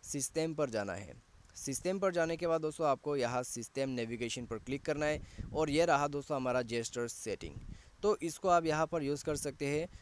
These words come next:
और उसके बाद यहाँ पर थ्री की, आ, नेविगेशन सेटिंग है। उसके बाद यहाँ पर है नेविगेशन, आ, डॉक, ठीक है, यानी कि आपका जो है यहाँ पर, आ, असिस्टिव बॉल आप कह सकते हैं। तो ये दोस्तों,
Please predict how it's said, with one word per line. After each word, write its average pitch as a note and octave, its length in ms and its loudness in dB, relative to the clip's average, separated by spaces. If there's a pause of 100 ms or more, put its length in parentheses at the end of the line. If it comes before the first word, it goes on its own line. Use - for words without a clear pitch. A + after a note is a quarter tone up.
(100)
और D#3 160 2
उसके E3 200 -2
बाद E3 160 6
यहाँ D3 180 4
पर D#3 160 -2
थ्री D3+ 300 -2
की, D3 440 -2
आ, A2 320 0
नेविगेशन C3 560 -2
सेटिंग C3 320 -4
है। C#3 160 0
उसके A#2 260 -4
बाद B2 180 2
यहाँ A#2 180 2
पर A#2+ 160 -4
है B2+ 120 0
नेविगेशन, A#2+ 720 -2 (400)
आ, G2+ 300 2
डॉक, B2+ 480 0 (220)
ठीक F3+ 120 2
है, A#2+ 120 2 (160)
यानी C#3 260 2
कि D#3 200 0
आपका B2+ 500 2
जो A#2 180 -4
है B2 140 0
यहाँ A2+ 180 0
पर, D3 260 -2 (1300)
आ, A2+ 60 -2 (640)
असिस्टिव D3+ 500 -2 (180)
बॉल B2+ 320 4
आप D3 200 4
कह C#3 100 -2
सकते C#3 320 -4
हैं। - 360 -10
तो C#3 100 -2
ये C3 220 2
दोस्तों, E3 280 -2